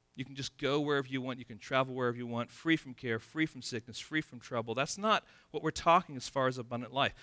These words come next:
Abundant life is new life in Christ that is rooted in the change that takes place through the gospel. Now hear this, it is a holy spiritual reality.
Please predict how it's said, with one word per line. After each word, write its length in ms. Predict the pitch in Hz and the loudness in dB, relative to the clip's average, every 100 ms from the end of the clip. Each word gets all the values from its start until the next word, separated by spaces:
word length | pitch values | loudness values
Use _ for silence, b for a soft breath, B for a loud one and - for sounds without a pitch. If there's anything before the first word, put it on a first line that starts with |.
| b | b
Abundant 320 | 139 170 220 170 | 4 8 8 8
life 240 | 170 165 | 6 6
is 200 | 151 135 | 0 -6
new 320 | 143 185 240 | 0 4 6
life 380 | 220 202 190 190 | 8 8 8 4
in 220 | - 175 170 | -4 -6 -4
Christ 580 | - 165 127 123 - - B | 6 8 8 6 0 -6 B
that 160 | 151 143 | 4 6
is 180 | 147 143 | 4 0
rooted 580 | 147 175 254 269 220 165 | 4 8 8 8 6 6
in 240 | 180 165 | 2 0
the 100 | 151 | 0
change 540 | - - 202 208 180 | 4 8 8 6 4
that 140 | 156 - | -2 2
takes 260 | 185 165 | 4 4
place 380 | - - 160 147 | 0 2 4 4
through 160 | - 147 | 0 -6
the 80 | 139 | 4
gospel. 500 | 202 226 - - - _ _ _ _ _ _ _ _ _ _ | 8 8 6 2 -6 _ _ _ _ _ _ _ _ _ _
Now 120 | 160 | 2
hear 280 | 143 247 269 | 6 8 8
this, 320 | 151 110 135 170 | 6 4 4 4
it 80 | 170 | 4
is 120 | 170 | 6
a 120 | 170 | 4
holy 580 | - - 214 233 226 202 | 2 4 8 8 6 6
spiritual 880 | - - - 226 226 220 - 202 180 | 6 6 4 6 8 6 6 2 4
reality. 560 | 175 175 175 185 147 | 6 8 10 8 6